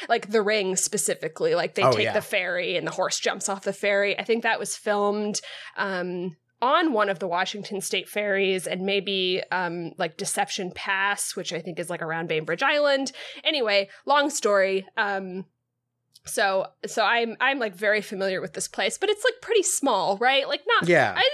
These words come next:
Speaker 1: it's not tiny, but, but it's, you know, uh, not very many people live there. Uh, fast forward to my life now. Um, my boyfriend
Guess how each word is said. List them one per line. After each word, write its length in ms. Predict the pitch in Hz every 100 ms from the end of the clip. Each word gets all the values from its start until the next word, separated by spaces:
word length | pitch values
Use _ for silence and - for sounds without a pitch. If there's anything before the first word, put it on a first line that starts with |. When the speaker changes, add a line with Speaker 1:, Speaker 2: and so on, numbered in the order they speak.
| 466
Speaker 1:
it's 120 | 587 -
not 220 | 247 -
tiny, 560 | - 226 254 349 392 403 - - -
but, 220 | 277 285 277 - 131 - 240
but 160 | 320 302
it's, 340 | 311 - - - 262
you 160 | 302
know, 320 | 247 190 202 - _ _ _ _ _ _ _ _ -
uh, 440 | - 208 202 202 196
not 160 | 262 330
very 120 | 349
many 100 | 226
people 220 | 180 -
live 160 | 107 -
there. 240 | - 285 _ _ _ _ _ _ _ _ _ _ _ -
Uh, 180 | 214 -
fast 320 | - 330 403 -
forward 420 | 262 233 226 220
to 140 | 233
my 160 | 202 190
life 340 | 196 220 220
now. 460 | 208 175 165 175 196 _ _ _ _ _ -
Um, 320 | 196 180 180 - 196
my 460 | 190 180 180 165 - _ _ - -
boyfriend 680 | 190 233 311 359 320 320